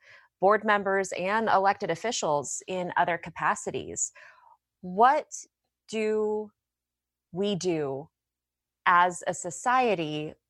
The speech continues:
when we have these fundamental misunderstandings of the science behind this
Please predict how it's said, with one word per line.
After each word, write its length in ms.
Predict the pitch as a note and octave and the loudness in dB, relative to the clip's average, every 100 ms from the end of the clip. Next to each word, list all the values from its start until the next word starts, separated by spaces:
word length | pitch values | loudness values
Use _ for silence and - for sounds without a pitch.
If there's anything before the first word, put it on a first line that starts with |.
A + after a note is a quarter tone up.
| _ | _
when 520 | F3 F#3+ F3 E3+ E3+ - | -4 0 2 2 0 -4
we 280 | F3 G3 | -4 -2
have 420 | G3+ G3 E3+ D#3+ E3 | 0 4 4 4 -4
these 500 | E3+ D#3 D#3 - - - _ _ | -6 -4 -6 -8 -12 -18 _ _
fundamental 960 | - G#3+ G#3 G3+ F#3 F3+ F3 D#3+ D#3 D#3+ _ _ _ - | 0 2 4 2 0 0 2 2 0 -4 _ _ _ -4
misunderstandings 1200 | F3+ F3 E3+ E3 - D#3+ D#3+ D3+ D3 C#3 - - _ _ _ - | -2 -2 -2 -4 -4 -6 -4 -6 -6 -8 -12 -16 _ _ _ 4
of 340 | E3 D#3 D3 | 4 4 0
the 80 | E3+ | -6
science 420 | - G3+ A3+ F3+ | 0 0 2 -4
behind 400 | - D#3 D3+ C#3+ | -6 -8 -6 -4
this 480 | C#3 C#3 C#3 - - | -4 -6 -8 -10 -12